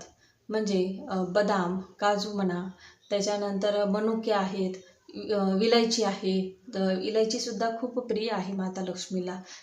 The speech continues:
त्या पद्धतीनेच लवंग आहेत, लवंगांचं अर्चन तुम्ही करू शकतात. लवंगा या तुटलेल्या नसाव्या, अगदी अख्खाल्या लवंगा घ्यायच्या आहेत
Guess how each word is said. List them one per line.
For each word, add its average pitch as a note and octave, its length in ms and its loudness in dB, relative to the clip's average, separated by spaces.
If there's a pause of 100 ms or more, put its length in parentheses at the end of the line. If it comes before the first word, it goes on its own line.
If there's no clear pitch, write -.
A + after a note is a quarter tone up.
(120)
त्या B3 80 4
पद्धतीनेच A3+ 680 2
लवंग G#3+ 360 0 (120)
आहेत, F#3 280 -4 (380)
लवंगांचं A#3 540 2
अर्चन A3+ 400 -2
तुम्ही G#3+ 180 -2
करू F#3 200 0
शकतात. F#3 400 -6 (380)
लवंगा A#3+ 400 4
या G3 280 2 (240)
तुटलेल्या A3+ 420 0
नसाव्या, F#3+ 560 -2 (320)
अगदी G3 360 -2
अख्खाल्या A#3 500 0
लवंगा G3 400 2
घ्यायच्या A3 340 0
आहेत F#3+ 220 -6